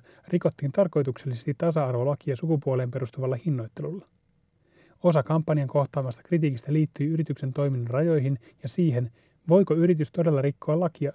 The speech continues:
hyvän asian puolesta. Kriittisestä näkökulmasta katsottuna yritykset eivät voi paeta kaupallista rooliaan,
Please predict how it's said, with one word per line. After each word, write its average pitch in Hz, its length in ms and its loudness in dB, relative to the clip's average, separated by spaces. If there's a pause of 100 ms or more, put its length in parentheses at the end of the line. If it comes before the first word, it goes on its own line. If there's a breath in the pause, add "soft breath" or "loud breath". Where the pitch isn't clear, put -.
hyvän 143 200 2
asian 139 280 -2
puolesta. 113 440 -12 (1800 soft breath)
Kriittisestä 165 500 2
näkökulmasta 151 560 -2
katsottuna 139 420 -2
yritykset 170 540 0 (100)
eivät 185 320 2
voi 131 100 0 (100)
paeta 131 300 -2
kaupallista 139 500 -2
rooliaan, 143 520 0